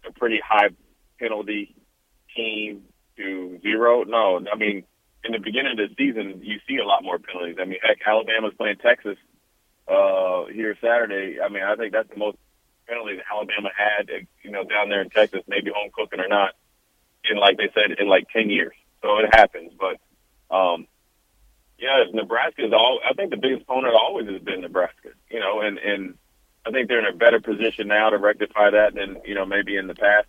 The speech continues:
because they have at least, you know, a foundation and plan and the true, like, work that, that, you know, needed to be done in order to do that, right? You got a coach that's extremely, you know, uh, detailed and,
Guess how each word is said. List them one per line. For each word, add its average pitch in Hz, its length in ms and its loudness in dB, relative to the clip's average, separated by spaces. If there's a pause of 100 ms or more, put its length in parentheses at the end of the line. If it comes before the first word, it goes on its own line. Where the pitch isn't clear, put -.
because 95 420 -2
they 92 100 -2
have 98 200 4
at 82 160 -2
least, 98 220 -8 (180)
you 104 80 -14
know, 90 220 -4
a - 160 -8
foundation 101 560 -2
and - 180 -18
plan 101 380 -4 (520)
and 95 140 -2
the 90 80 -2
true, 98 400 -4
like, 90 320 4
work 104 380 2
that, 95 160 6 (160)
that, 92 200 -2 (200)
you 101 80 -12
know, 92 100 -2
needed 98 280 0
to 95 60 -4
be 98 140 -2
done 101 300 4
in 95 100 0
order 92 260 2
to 80 40 -10
do 98 140 -2
that, 110 220 10
right? 101 300 4 (380)
You - 60 -18
got 98 120 0
a 110 60 -6
coach 107 260 -6
that's 95 500 -6
extremely, 101 800 -2 (100)
you 101 120 -4
know, 87 320 -6 (280)
uh, 90 200 -2
detailed 104 680 -2
and, 95 380 -4